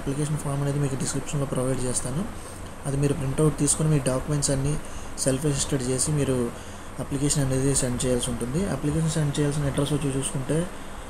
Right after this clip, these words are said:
the additional commissioner, office of the commissioner of G S T and central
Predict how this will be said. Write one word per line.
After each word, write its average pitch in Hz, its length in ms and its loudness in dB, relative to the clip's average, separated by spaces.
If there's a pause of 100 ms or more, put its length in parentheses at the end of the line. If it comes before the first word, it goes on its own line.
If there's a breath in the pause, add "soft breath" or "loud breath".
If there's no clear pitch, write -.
(180)
the 139 120 4 (560)
additional 151 480 4
commissioner, 151 440 4 (220)
office 143 260 2 (100)
of 139 80 4 (120)
the 151 80 4 (240)
commissioner 143 480 0
of 139 60 2 (120)
G 135 220 2
S 123 100 4
T 151 120 2
and 135 160 -2
central 127 280 0